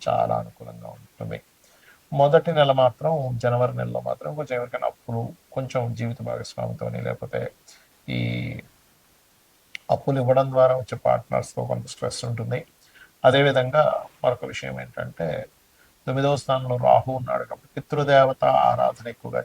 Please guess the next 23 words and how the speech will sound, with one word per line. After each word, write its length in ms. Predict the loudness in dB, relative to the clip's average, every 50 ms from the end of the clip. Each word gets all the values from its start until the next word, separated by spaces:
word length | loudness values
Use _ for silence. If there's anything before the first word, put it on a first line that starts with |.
| -6 -10
చేస్తూ 280 | -10 -10 -10 -14 -12 -10
ఉండండి. 580 | -10 -10 -10 -12 -12 -12 -12 -10 -10 -10 -12 -14 _ _ _ _ _ _ _ _ _ _ _ _ _ _ _
కాస్త 200 | 0 0 2 4
ఆరోగ్యపరమైన 680 | 6 6 6 6 4 0 -2 -2 -2 0 0 0 -2 -4 -6 -10
విషయాల్లో 440 | -12 -12 -10 -6 -2 -2 -2 -2 -2
కొంచెం 300 | -6 -6 -4 -4 -4 -2
మోకాలు 400 | 0 0 0 0 0 -2 -2 -2 -6
నొప్పులు, 420 | -10 -12 -12 _ -14 -14 -14 -16 -20 _ _ 4
కాలు 260 | 6 6 6 6 2
కొంచెం 320 | -2 -4 -4 -4 -4 -2
లాగడం 340 | -2 0 0 0 -2 -4 -6
లాంటివి 260 | -8 -12 -14 -18 -14 -12
జరుగుతూ 320 | -10 -10 -10 -12 -12 -10
ఉంటాయి. 340 | -10 -10 -8 -8 -8 -8 -8
నువ్వుల 520 | -8 -8 -6 -6 -6 -4 -2 2 4 4 4
నూనెను 400 | 4 0 -4 -4 -4 -4 -4 -6
ఎక్కువగా 300 | -8 -8 -8 -6 -6 -4
దానంగా 480 | -2 -2 -4 -4 -6 -10 -10 -10 -10
ఇస్తుండండి. 480 | -10 -10 -14 -16 -14 -12 -10 -10 -10 -10
ఎక్కువ 240 | -12 -10 _ -10 -8
విష్ణు 320 | -8 -8 -10 -8 -10 -6
సహస్రనామాలు 760 | -2 -2 -2 -2 -2 -6 -8 -8 -6 -4 -4 -4 -6 -6 -10
చేసుకోండి. 460 | -14 -14 -12 -12 -10 -8 -8 -8 -10